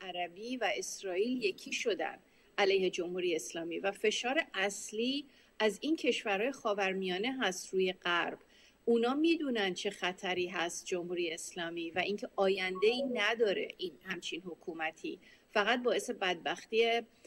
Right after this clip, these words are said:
ایرانیان و دیگر کشورهای خاورمیانه و به طور کلی دنیا می‌شه.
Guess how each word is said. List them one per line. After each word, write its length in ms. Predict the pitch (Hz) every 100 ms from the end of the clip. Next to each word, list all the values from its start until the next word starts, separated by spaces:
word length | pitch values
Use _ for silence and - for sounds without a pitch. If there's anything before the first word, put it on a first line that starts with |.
| - _
ایرانیان 1000 | 196 190 214 196 185 180 185 208 220 214
و 160 | 190 185
دیگر 360 | 175 185 190
کشورهای 600 | 202 202 - 175 175 190 226
خاورمیانه 760 | 233 214 214 208 214 214 220
و 120 | 220 226
به 80 |
طور 200 | 233 247 247
کلی 200 | 226 220 240
دنیا 320 | 220 196 220
می‌شه. 320 | 214 190 -